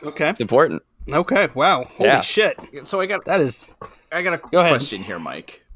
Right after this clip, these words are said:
Speaker 3: Um, is, is the rights to playing for the team, is that something that's, like, auctioned off? So, like, you know, I, being horrible at soccer, if I were really rich, could just bid a shit ton of money to play for the Fire and then just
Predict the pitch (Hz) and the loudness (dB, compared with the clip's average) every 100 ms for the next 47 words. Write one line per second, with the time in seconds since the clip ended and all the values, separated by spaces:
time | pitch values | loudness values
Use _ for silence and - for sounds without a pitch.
0 | - 113 104 101 98 - _ _ _ _ | -4 -2 -2 -4 -6 -14 _ _ _ _
1 | - 117 110 _ _ _ 135 - 127 113 | -8 -8 -8 _ _ _ -12 -6 -4 -4
2 | 104 120 151 180 - - - 147 113 - | -2 -2 -2 -6 -10 -12 -10 -8 -8 -8
3 | 123 113 123 123 120 104 101 - 110 113 | -6 -4 -4 -6 -8 -8 -8 -8 -6 -6
4 | 107 117 135 127 117 90 92 85 - 85 | -6 -6 -8 -10 -12 -10 -12 -12 -10 -10
5 | - - 95 80 76 98 - - 92 85 | -10 -12 -12 -10 -8 -8 -8 -8 -8 -8
6 | 90 - _ _ _ _ _ _ _ - | -10 -16 _ _ _ _ _ _ _ -12
7 | 107 90 - 104 117 117 107 101 92 117 | -8 -8 -4 0 2 0 0 -4 -6 -6
8 | 104 98 92 - 110 101 95 95 - 98 | -6 -6 -10 -6 -4 -4 -6 -8 -6 -6
9 | 90 - 78 82 - 104 107 98 98 95 | -6 -8 -12 -8 -6 -4 -4 -6 -6 -8
10 | 90 90 98 - - 104 90 90 - 101 | -8 -8 -8 -10 -10 -10 -10 -12 -14 -12
11 | 107 104 92 - 135 - - 117 104 98 | -8 -6 -8 -6 -6 -6 -6 -6 -6 -8
12 | 104 107 - 104 - 95 90 92 90 104 | -8 -10 -8 -8 -8 -10 -8 -6 -6 -6
13 | 101 95 95 95 95 - | -8 -10 -12 -12 -12 -14